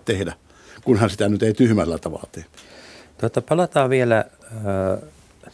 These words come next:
Speaker 2: sijoittamisen eettisyyteen. Ö,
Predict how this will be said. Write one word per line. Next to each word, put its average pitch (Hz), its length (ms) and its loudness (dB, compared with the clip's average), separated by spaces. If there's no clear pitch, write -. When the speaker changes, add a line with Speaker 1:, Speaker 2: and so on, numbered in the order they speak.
Speaker 2:
sijoittamisen 85 960 -2
eettisyyteen. 80 1200 0
Ö, 78 280 -4